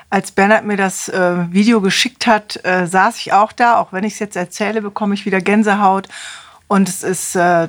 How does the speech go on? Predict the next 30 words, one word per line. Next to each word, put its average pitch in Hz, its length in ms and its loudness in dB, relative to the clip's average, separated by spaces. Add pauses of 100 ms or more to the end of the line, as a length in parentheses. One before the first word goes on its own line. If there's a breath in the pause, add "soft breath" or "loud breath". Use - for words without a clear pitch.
total 208 480 2
schön, 226 420 0
dass 190 260 -4
unserem 180 300 -2
Papa, 208 380 2
also 180 240 -6
wirklich 196 260 -12
nach 170 200 -4
so 202 200 0
langer, 202 300 2
langer 180 320 -2
Zeit, 196 400 0 (720 loud breath)
äh, 185 340 0
diese 208 220 2
große 214 320 2
Ehre 220 340 0
widerfährt. 196 680 0
Und 170 440 -6
da 180 120 4
muss 190 200 0
ich 208 60 4
mich 180 180 0
einfach 170 340 0
bei 160 300 -2
Bernhard 185 600 0
und 165 420 -12 (680)
bei 185 140 -4
Ihnen 190 240 0
bedanken 170 480 0
und, 165 280 -2